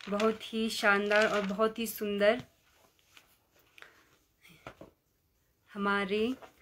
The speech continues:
यहाँ की कलाकृति, यहाँ के सेब, यहाँ का वेशभूषा, यहाँ की बोली, यहाँ का हर चीज़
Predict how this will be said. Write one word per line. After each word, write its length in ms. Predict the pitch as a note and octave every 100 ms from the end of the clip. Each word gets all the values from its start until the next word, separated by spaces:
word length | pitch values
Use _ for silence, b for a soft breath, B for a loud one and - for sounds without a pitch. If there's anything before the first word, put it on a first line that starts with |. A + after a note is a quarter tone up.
| b -
यहाँ 220 | G#3+ A3
की 160 | A3 A3+
कलाकृति, 560 | G#3+ G#3 G3+ G#3+ G#3
यहाँ 260 | G#3+ G3+ G3
के 160 | G3+
सेब, 420 | G3+ - G3+ G3 G3+
यहाँ 260 | G3 G3+
का 340 | G3 G3+ G3+ G#3 B B B B
वेशभूषा, 840 | A3 B3+ C#4 - F#3+ G#3+ A3 A#3 A3
यहाँ 260 | G#3+ G#3+
की 180 | G3+ A3
बोली, 400 | F#3 G3 G3 G3+
यहाँ 380 | G#3 G#3+ G3+ G3+
का 280 | G#3+ G#3 G#3+
हर 260 | G#3+ B3+ C4+
चीज़ 480 | - - D4+ D#4+